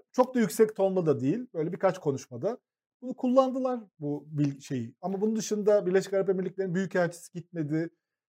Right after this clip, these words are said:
Ee, Birleşik Arap Emirlikleri'nin Türkiye'deki büyükelçisi Dışişleri Bakanlığı'na bile çağrılmadı yani bu yüzden. Bu ağır bir şey. Bu savaş nedeni yani. Hani bir ülke eğer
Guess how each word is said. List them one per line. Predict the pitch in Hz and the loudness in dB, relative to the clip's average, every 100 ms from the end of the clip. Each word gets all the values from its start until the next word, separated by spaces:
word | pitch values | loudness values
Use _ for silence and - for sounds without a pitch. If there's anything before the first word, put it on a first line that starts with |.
| _ | _
Ee, | 160 147 | -2 2
Birleşik | 165 180 185 | 4 4 4
Arap | 175 | 0
Emirlikleri'nin | 170 170 170 165 170 175 156 _ | 0 -4 -4 -4 -4 -6 -12 _
Türkiye'deki | 175 160 165 160 | -8 -2 0 0
büyükelçisi | 160 156 170 139 | -2 -2 -4 -4
Dışişleri | 151 156 170 151 | -6 -4 -4 -2
Bakanlığı'na | 156 175 180 220 | 0 0 0 2
bile | 202 143 | 2 2
çağrılmadı | 139 120 113 113 104 | -2 -6 -6 -10 -12
yani | 113 113 | -12 -12
bu | 113 | -10
yüzden. | 113 107 117 | -12 -12 -10
Bu | - | 4
ağır | 156 165 | 6 6
bir | |
şey. | 170 202 | 2 2
Bu | |
savaş | - 320 - | 4 4 2
nedeni | 147 117 113 | -4 -6 -8
yani. | 107 110 | -12 -8
Hani | 143 143 | -8 -4
bir | |
ülke | 214 180 165 | -4 -4 0
eğer | 151 147 131 | 6 6 6